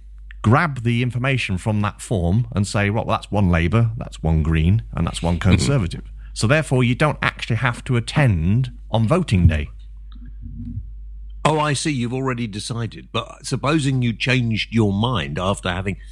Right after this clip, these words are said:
Speaker 2: and this is the, the problem. There are some people who just vote the same way, whatever happens.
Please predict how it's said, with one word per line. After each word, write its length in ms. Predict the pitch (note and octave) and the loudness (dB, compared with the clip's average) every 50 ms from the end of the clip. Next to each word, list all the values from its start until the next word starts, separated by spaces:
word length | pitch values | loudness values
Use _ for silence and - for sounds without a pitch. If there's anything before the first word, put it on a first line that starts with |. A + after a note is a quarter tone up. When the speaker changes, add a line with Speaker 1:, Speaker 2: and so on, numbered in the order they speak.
| - - - - - | -16 -14 -14 -4 0
Speaker 2:
and 120 | G#2+ C3 | 4 4
this 140 | F3 D#3+ - | 4 4 4
is 140 | G3 C#3+ A#2+ | 0 2 2
the, 180 | B2+ A2 E2 - - - | 0 -2 -2 -6 -10 -6
the 120 | A2+ G2+ | -6 -6
problem. 440 | - - - C#3 C#3 A#2 G2+ F2+ E2 | -4 0 0 0 0 2 0 0 0
There 160 | F2+ F#2+ G2 | 2 2 2
are 40 | G#2 | 0
some 240 | G2 - D3 C#3 C3+ | 2 2 0 0 2
people 280 | - A#2 G2+ - F2+ F#2+ | 0 0 -2 0 0 0
who 80 | G#2 F#2+ | 0 2
just 220 | F2+ G2+ - - | 0 -2 -2 0
vote 240 | G#2+ G#2+ G#2 F#2+ - | 0 0 0 0 -4
the 80 | E2+ | -6
same 260 | E2 - A2 F#2+ F#2 F2+ | -2 0 2 2 2 2
way, 160 | F#2+ F2+ D#2+ | 2 2 2
whatever 420 | D#2 D#2 F2 F2 F#2 F#2+ E2+ E2 C#2 | 0 0 0 2 2 2 2 0 -4
happens. 520 | - - - - - D2+ E2+ F#2 - - | -4 -10 -14 -12 -8 -6 -6 -6 -6 -6